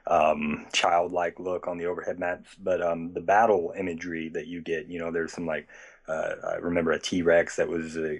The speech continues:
really overly detailed, and even the little cuter monsters that you fight in the beginning and stuff. Um, just really great, and they all have actual moving animations, which is something a lot of the,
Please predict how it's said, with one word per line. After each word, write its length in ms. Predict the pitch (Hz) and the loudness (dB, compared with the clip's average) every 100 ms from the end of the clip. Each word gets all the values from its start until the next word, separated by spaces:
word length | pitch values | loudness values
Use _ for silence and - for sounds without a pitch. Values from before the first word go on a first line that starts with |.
| - | -8
really 580 | 87 87 85 82 82 - - | -2 2 4 2 0 -4 2
overly 300 | 95 85 85 | 2 2 -4
detailed, 640 | 82 85 - 85 85 80 80 | -2 -4 0 4 4 4 0
and 100 | 85 | 0
even 220 | 87 82 | 0 0
the 80 | 85 | 0
little 260 | 87 85 | 0 -2
cuter 320 | - - 90 85 | -2 0 2 4
monsters 480 | 85 85 - 87 | 4 2 0 -2
that 140 | 82 78 | -2 -4
you 100 | 87 | -2
fight 240 | - 85 | 2 4
in 80 | 82 | 2
the 60 | 80 | -2
beginning 340 | 85 85 82 | -2 -2 -2
and 80 | 85 | -4
stuff. 280 | - 87 - - - - - | 0 -2 -2 -12 -18 -18 -2
Um, 400 | 87 92 82 80 - _ _ _ _ _ - | 4 6 6 0 -8 _ _ _ _ _ 0
just 180 | 120 117 | 2 4
really 240 | 117 117 92 | 4 4 4
great, 320 | 101 95 85 | 4 4 2
and 80 | 95 | 0
they 60 | |
all 160 | 95 95 | 2 2
have 240 | 95 90 | 2 -2
actual 440 | 87 90 98 90 87 | -2 -4 -4 -2 -2
moving 380 | 92 92 90 92 | -4 -4 -4 -4
animations, 580 | 90 87 90 - 87 | -4 -6 -6 -8 -10
which 160 | 87 85 | -10 -12
is 80 | 85 | -10
something 280 | 92 87 80 | -8 -6 -4
a 60 | |
lot 140 | 85 82 | 0 0
of 60 | |
the, 340 | 80 78 80 | -2 -6 -8